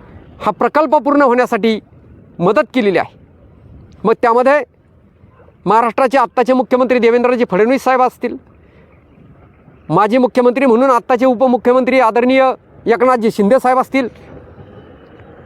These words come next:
आत्ताचे उपमुख्यमंत्री आमचे फायनान्स मिनिस्टर अजितदादा पवार साहेब असतील, त्याचबरोबर आमचे नगर जिल्ह्याचे पालकमंत्री, पाटबंधारे मंत्री आदरणीय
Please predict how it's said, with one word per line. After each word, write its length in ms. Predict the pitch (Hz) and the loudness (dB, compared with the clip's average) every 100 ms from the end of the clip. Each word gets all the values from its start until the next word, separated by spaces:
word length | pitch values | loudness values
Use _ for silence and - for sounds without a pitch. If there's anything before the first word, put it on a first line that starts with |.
| - - - - | -20 -20 -20 -10
आत्ताचे 420 | - 196 - 233 277 | -6 -4 -2 0 2
उपमुख्यमंत्री 840 | 240 254 247 254 254 247 277 262 - _ _ - - - - - - - - - - - _ - - | 2 0 0 0 0 0 0 -2 -6 _ _ -20 -20 -20 -20 -20 -20 -20 -20 -20 -20 -20 _ -20 -4
आमचे 200 | 208 247 208 | 0 0 0
फायनान्स 320 | 233 262 240 | 0 0 2
मिनिस्टर 400 | 262 247 269 262 254 - _ - _ _ _ _ _ - - - | 0 2 2 2 0 -4 _ -20 _ _ _ _ _ -20 -20 -8
अजितदादा 420 | - 190 233 254 247 | -4 -2 0 2 2
पवार 280 | 214 240 240 | 2 2 2
साहेब 180 | 262 | 0
असतील, 360 | 269 - 285 269 - - - - - - - - - - - - - - | 0 -2 -2 -4 -8 -20 -20 -20 -20 -20 -20 -20 -20 -20 -20 -20 -20 -6
त्याचबरोबर 520 | 240 254 269 269 277 262 - _ - - - - - - - - - - | -2 0 2 2 2 -2 -6 _ -20 -20 -20 -20 -20 -20 -20 -20 -14 -4
आमचे 320 | 208 262 269 | -2 2 2
नगर 240 | 262 226 | 2 0
जिल्ह्याचे 360 | 247 262 262 254 | 0 2 2 0
पालकमंत्री, 560 | 254 247 254 262 254 285 | 0 0 0 0 0 0
पाटबंधारे 500 | 269 247 247 254 262 | 0 0 0 0 2
मंत्री 340 | 254 247 277 | 0 0 2
आदरणीय 480 | 269 233 247 262 269 | 2 2 0 0 2